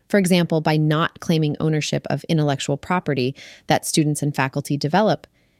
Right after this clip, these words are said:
and by having liberal rules about deferred admission and leaves of absence. In fact, one of the most effective things a university could do to encourage startups is an elaborate form of getting out of the way invented by Harvard.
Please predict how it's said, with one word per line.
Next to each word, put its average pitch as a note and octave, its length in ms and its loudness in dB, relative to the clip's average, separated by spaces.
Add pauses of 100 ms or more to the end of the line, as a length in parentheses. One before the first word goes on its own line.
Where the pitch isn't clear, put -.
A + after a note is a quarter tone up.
(160)
and E3+ 140 4
by E3+ 80 4
having F3 480 2
liberal F3+ 400 4
rules D#3 320 0
about C#3+ 260 -2
deferred E3 440 0
admission C#3+ 580 0
and D3 220 0
leaves C#3 260 -2
of C#3 160 -6
absence. - 640 -6 (520)
In F#3 120 4
fact, F3 320 0
one F#3+ 200 0
of F#3+ 80 4
the F#3 60 2
most E3+ 300 0
effective F#3+ 540 -2
things E3+ 320 -2
a D#3 60 0
university D#3 640 -2
could D3 180 -6
do D3+ 280 0
to D3+ 160 -4
encourage D3+ 440 -2
startups F3 600 -2 (380)
is G3 180 2
an G#3 100 6
elaborate G3 640 2
form D#3 300 -2
of D3 140 -4
getting D#3 260 0
out D3 120 -2
of D3+ 100 -4
the D#3+ 100 0
way C#3+ 260 0
invented D3 500 -2
by C#3 140 -2
Harvard. C#3 500 -4